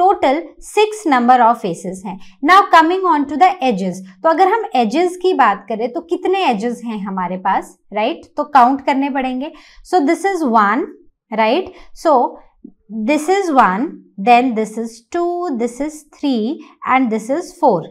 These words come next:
तो four हमने बना लिए। Then नीचे आएंगे, so this is five, six and seven, right?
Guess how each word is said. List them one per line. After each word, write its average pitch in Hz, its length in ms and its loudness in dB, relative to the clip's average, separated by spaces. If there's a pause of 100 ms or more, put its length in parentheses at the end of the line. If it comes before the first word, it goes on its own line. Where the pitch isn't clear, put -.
तो 220 160 -12
four 247 220 0
हमने 277 220 -2
बना 269 300 -2
लिए। 277 300 -6 (420)
Then 330 380 4 (220)
नीचे 285 360 2
आएंगे, 285 460 2
so 339 320 -4
this 247 200 -2
is 262 280 -6 (100)
five, 302 420 4 (720)
six - 720 -4 (420)
and 226 400 0 (400)
seven, 180 500 2 (240)
right? 214 400 -4